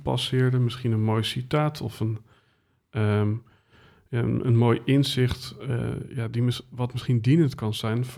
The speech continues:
eh, voor luisteraars die, ja, proberen te luisteren naar de juiste stem of,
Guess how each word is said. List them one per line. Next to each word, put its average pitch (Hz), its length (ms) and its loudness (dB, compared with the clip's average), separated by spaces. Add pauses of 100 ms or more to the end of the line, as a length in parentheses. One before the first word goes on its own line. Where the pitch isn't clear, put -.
eh, - 120 -6
voor 113 200 -4
luisteraars 113 600 -2
die, 110 300 -6 (880)
ja, 131 280 2
proberen 123 540 2
te 131 140 -4
luisteren 113 400 -2
naar 107 100 0
de 104 80 -2
juiste 104 380 -4
stem 113 340 -4
of, 110 380 -10